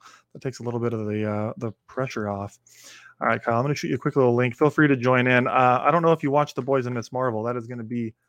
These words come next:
a big chunk of what I'm talking about tonight. But with that, let's go ahead and get right into the news. Do some geek news, and I'm gonna talk first and foremost about how E A sucks. E A is at it again.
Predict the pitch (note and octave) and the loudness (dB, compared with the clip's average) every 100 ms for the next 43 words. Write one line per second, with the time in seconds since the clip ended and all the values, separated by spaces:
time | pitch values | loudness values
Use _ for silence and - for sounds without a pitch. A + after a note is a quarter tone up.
0 | _ - A#2 B2 - - B2+ A2+ A2 A2 | _ -12 -4 -4 -4 -6 -6 -6 -6 -6
1 | G#2 A#2+ A#2+ A#2 G#2+ G#2+ A2 A#2 G#2+ F#3+ | -4 -2 -2 -4 -6 -6 -6 -6 -6 -8
2 | _ _ _ _ _ C3+ F#3 F3 A#3 E3+ | _ _ _ _ _ 6 6 8 6 6
3 | G#3 A3+ F#3+ - A3+ A#3+ A3+ D3 C#3 F#3 | 4 4 0 0 0 0 -2 0 0 2
4 | F#3+ F#3 F3 C#3+ F#3 A#2 - - _ _ | 0 -2 -2 -2 0 -2 -6 -18 _ _
5 | _ - C3 D#3 C#3+ B2+ D#3+ C#3 C3+ D3+ | _ -16 -10 -10 -10 -6 -6 -4 -4 -2
6 | D#3+ - C#3 D#3 B2 - D#3 - - F3 | -4 -6 -6 -4 -6 -4 -4 -4 -4 -4
7 | - C3+ - E3+ D3 C3 - C3 C#3+ B2+ | -4 -8 -2 0 2 2 0 0 0 0
8 | C#3 E3+ E3+ E3 D3 - - - A#3 - | -2 0 0 0 -2 -8 -16 -6 -4 -4
9 | - - - _ _ _ _ _ _ _ | -6 -16 -16 _ _ _ _ _ _ _
10 | - - - _ _ _ _ _ _ _ | -20 -20 -20 _ _ _ _ _ _ _
11 | G#3 G#3+ F#3 F#3 F#3 - _ _ _ _ | 2 8 8 8 4 -6 _ _ _ _
12 | _ C#3+ D3+ D#3 C#3+ B2+ C3+ C3+ B2+ | _ -2 2 2 0 -2 -4 -4 -8